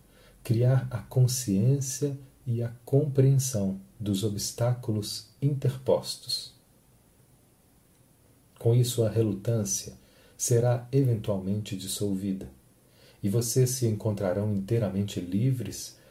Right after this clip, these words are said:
para plantar novo material de pensamento criativo no solo da substância da alma.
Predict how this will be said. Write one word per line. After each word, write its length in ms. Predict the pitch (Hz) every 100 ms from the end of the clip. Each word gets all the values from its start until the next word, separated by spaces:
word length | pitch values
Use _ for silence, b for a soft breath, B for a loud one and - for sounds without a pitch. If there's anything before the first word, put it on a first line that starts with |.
| B -
para 220 | 120 120
plantar 680 | 120 107 95 98 110 110 B B B
novo 400 | 98 107 147 120
material 480 | 110 95 107 98 101
de 100 | 95
pensamento 640 | 95 98 95 90 90 92 -
criativo 840 | - 147 131 - 104 101 95 101 B B B
no 140 | - 120
solo 560 | - - 98 101 98
da 100 | 92
substância 720 | 90 - 98 95 - 98 - 95
da 100 | 90
alma. 400 | 92 98 95